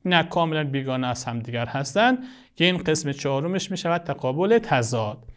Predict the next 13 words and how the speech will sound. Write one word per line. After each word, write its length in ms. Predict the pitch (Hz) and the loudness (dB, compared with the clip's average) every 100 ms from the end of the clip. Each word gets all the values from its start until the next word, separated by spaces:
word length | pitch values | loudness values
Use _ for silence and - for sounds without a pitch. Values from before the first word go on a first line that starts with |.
| _ - _ | _ -20 _
که 180 | - 147 | 2 2
تقابل 640 | 147 139 135 131 143 135 | 4 0 2 0 2 2
تضاد 640 | 127 131 120 127 160 226 - - - _ _ | 0 -2 -2 2 4 6 4 -2 -20 _ _
از 320 | - 147 143 | 4 4 4
اون، 360 | - 165 156 139 - _ 156 | -2 -2 0 -2 -8 _ -4
اه، 340 | 135 131 131 | -2 0 -4
تقابل‌های 880 | - 147 - 131 131 131 120 151 147 | 0 0 2 2 2 0 4 4 6
هستن 480 | 135 135 - 127 127 | 4 0 -2 -4 -4
که 300 | 131 123 120 - | -4 -4 -6 -6
هر 240 | - 135 | 4 6
دو 200 | 135 135 | 6 2
وجودی 560 | 139 127 127 120 117 147 | 2 2 -2 -4 0 2
هستن 600 | 180 190 190 208 214 226 | 4 2 2 4 4 2